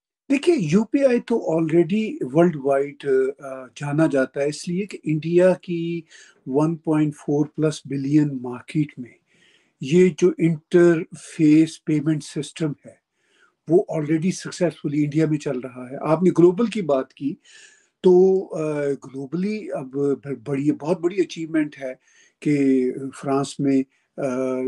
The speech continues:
एक तरह से ये वहाँ पे भी काम करेगा और भारतीय टूरिस्ट भी बहुत जाते हैं, अ,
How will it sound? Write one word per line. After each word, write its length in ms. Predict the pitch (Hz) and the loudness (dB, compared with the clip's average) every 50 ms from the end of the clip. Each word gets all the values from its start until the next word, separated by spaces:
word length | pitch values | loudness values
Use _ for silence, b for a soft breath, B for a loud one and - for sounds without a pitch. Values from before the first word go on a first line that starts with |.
| 131 139 151 - - | -4 -6 -6 -8 -10
एक 100 | 135 120 - | -10 -8 -6
तरह 180 | - 139 135 135 | -4 -4 -4 -4
से 220 | 131 - - 135 | -6 -2 0 0
ये 520 | 131 127 123 117 131 135 127 123 127 135 - - 127 117 110 117 | 0 0 -2 -2 0 0 2 2 0 -2 -4 -8 -14 -14 -14 -14
वहाँ 220 | 127 - 131 135 | -12 -8 -4 0
पे 80 | - 165 | 2 2
भी 140 | 156 185 | 2 2
काम 260 | 180 - 165 156 151 147 | 0 2 2 2 2 2
करेगा 400 | - 147 127 135 131 127 - - _ _ _ _ _ _ _ _ _ _ _ _ _ _ _ _ - - | 2 2 2 2 2 0 -2 -10 _ _ _ _ _ _ _ _ _ _ _ _ _ _ _ _ -8 -2
और 220 | 160 147 151 139 | 2 4 4 4
भारतीय 400 | - - - - 127 - - 175 | 2 -2 -10 -16 -12 -8 -8 -6
टूरिस्ट 400 | 147 - 165 160 170 165 - - | -4 -4 -4 -2 -2 -4 -2 -2
भी 80 | 202 180 | -2 0
बहुत 260 | 139 147 139 143 147 | 0 0 -2 -2 -2
जाते 340 | 143 151 139 135 - - 139 | -2 0 0 0 0 -2 -4
हैं, 140 | 143 147 - _ b b b b b b b - | -4 -4 -8 _ b b b b b b b -10
अ, 60 | 147 | -8